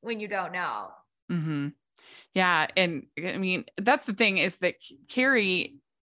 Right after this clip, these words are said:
Speaker 2: I don't think it would be as, quite as jerky as they show on the things, 'cause once, once you get started, it's really not that hard. It's, it's, it's the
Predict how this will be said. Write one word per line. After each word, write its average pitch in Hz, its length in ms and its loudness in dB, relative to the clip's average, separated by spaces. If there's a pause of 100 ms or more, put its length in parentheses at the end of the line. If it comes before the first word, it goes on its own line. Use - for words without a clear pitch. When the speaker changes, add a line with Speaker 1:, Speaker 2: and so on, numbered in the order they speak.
(420)
Speaker 2:
I 208 80 2
don't 277 220 2
think 262 120 0
it 226 120 2
would 180 160 -6
be 196 180 -2
as, 170 140 -4 (180)
quite 202 240 2
as 165 140 -4
jerky 190 480 0
as 226 100 2
they 190 140 0
show 180 500 0
on 170 160 -4
the 160 260 -8 (360)
things, 196 200 -4
'cause 214 280 -2
once, 294 320 -2 (240)
once 320 260 0
you 320 60 0
get 226 140 0
started, 147 440 0
it's 180 160 -6
really 185 480 0
not 165 300 0
that 139 160 -4
hard. 131 260 -4
It's, - 220 -4
it's, - 280 -2 (420)
it's - 260 -4
the 165 400 4